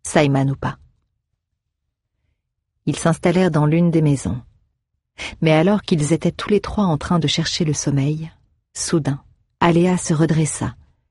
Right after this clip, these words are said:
faisant sursauter les deux autres. « Qu'est-ce qu'il y a ? » demanda Erwan,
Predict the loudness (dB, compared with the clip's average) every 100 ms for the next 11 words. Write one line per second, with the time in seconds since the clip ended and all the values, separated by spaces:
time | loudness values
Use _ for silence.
0 | _ -2 2 2 0 -2 0 0 0 0
1 | 0 0 -2 -4 -6 -12 -12 _ _ _
2 | _ _ _ _ _ _ _ _ _ _
3 | _ _ _ _ _ _ _ _ _ -4
4 | -2 0 2 2 0 -6 _ _ _ _
5 | 0 2 4 4 2 2 2 2 0